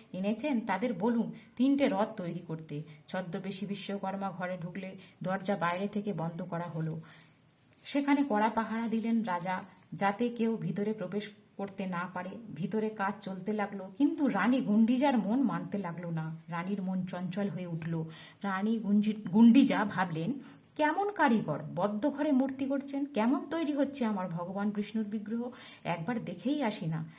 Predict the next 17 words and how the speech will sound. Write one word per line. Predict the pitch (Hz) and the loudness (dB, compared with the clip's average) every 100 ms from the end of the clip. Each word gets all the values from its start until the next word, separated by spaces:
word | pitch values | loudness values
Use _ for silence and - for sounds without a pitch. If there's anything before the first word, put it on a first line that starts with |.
| - - _ - | -20 -20 _ -2
একবার | 196 214 226 214 165 | 0 0 0 0 0
দেখলে | 180 202 214 240 - - | -4 -4 -4 -6 -10 -8
কিছুই | 247 247 349 | -6 -4 -2
হবে | 302 190 170 | 0 0 0
না।" | 165 156 | -2 -2
এই | 175 247 | 0 0
ভেবে | 208 240 247 | 0 0 2
মহারানী | 214 208 233 220 208 220 - - | 2 2 2 2 2 -2 -10 -10
চোদ্দ | - 220 220 | 0 0 2
দিনের | 254 240 226 | 2 2 2
মাথায় | 185 175 - 208 277 | 0 -4 -4 -4 -2
দরজা | 190 180 190 254 359 - - _ | -2 -2 -2 -4 -4 -8 -20 _
খুলে | - 330 285 | 0 4 6
দিলেন। | 208 160 143 143 - - - - _ _ _ _ _ _ _ _ _ - | 6 2 0 -2 -10 -20 -20 -20 _ _ _ _ _ _ _ _ _ 10
কারিগর | 247 247 240 214 226 226 - _ _ | 12 12 6 2 0 -4 -14 _ _
ক্রুদ্ধ | 302 311 - 294 | -2 -2 4 4
হয়ে | 180 220 202 226 | 6 4 2 -2